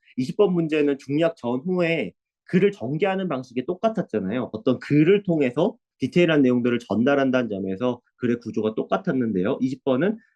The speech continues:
그 글 자체, 똑같은 글의 구조의 표면적인 특성을 물어봤던 문제죠.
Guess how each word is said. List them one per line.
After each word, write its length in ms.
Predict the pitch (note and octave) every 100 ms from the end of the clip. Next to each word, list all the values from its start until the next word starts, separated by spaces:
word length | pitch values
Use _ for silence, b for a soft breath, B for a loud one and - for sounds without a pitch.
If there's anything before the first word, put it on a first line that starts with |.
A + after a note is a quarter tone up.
| _
그 140 | D#3 -
글 320 | - F#3+ G#3
자체, 340 | G3 - A3
똑같은 460 | G#3 - B3 A3 F#3
글의 260 | D#3+ D3+ -
구조의 400 | A2+ B2 C3+ -
표면적인 560 | B3 B3+ A#3 F#3+ F3
특성을 420 | - A3 B3 A#3 G3+
물어봤던 560 | A2+ A#2+ A#2 - C3+
문제죠. 500 | G2+ F2+ F#2 F2 A2+